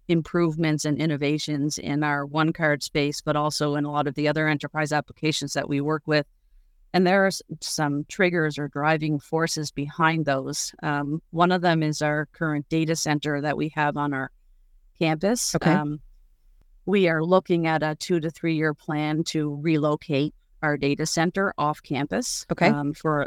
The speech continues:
Speaker 1: for a variety of reasons. And with that comes a review of, you know, just the footprint of we have, what we have in that data center. We're currently hosting our TouchNet environment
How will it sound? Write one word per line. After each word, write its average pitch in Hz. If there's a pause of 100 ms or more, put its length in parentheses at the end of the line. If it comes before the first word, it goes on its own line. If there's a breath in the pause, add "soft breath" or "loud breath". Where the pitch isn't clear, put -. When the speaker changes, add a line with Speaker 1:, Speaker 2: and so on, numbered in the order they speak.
(140)
Speaker 1:
for 165
a 156
variety 151
of 143
reasons. 143
And 147
with 165
that 151
comes 151
a 151
review 147
of, 139 (500)
you 196
know, 156
just 165
the 151
footprint 151
of 151
we 151
have, 151 (120)
what 160
we 160
have 156
in 151
that 143
data 143
center. 151
We're 151
currently 160
hosting 151
our 147
TouchNet 156
environment 147